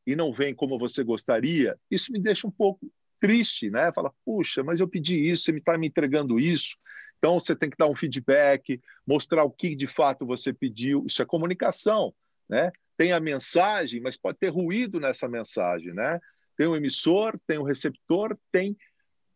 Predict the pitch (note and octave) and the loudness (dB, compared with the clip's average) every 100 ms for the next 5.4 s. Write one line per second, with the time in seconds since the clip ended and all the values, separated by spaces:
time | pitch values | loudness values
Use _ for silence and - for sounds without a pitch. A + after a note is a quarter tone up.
0 | _ - D#3 E3+ D3 D#3 E3 F3+ F3+ D#3+ | _ 2 4 4 4 2 2 -2 -4 -2
1 | - D3+ C#3 C#3+ - C#3 B2 B2+ G#3+ G#3+ | 4 4 4 -2 -2 -2 0 -2 -2 -2
2 | D3+ C#3 D#3 A#2 F2 _ - G#2+ C3+ A#2+ | 2 4 4 2 -2 _ -8 0 2 2
3 | B2 G#2 F#2 B2+ E3 F#3+ F3+ D#3 D3 A#2+ | 0 0 -2 0 2 0 0 0 0 0
4 | C3 A2 - - - D3 F#3 F#3 C3 C3 | 0 -2 -6 -8 -2 0 0 -2 -2 0
5 | A#2+ C3 F3+ F3 | 2 4 4 4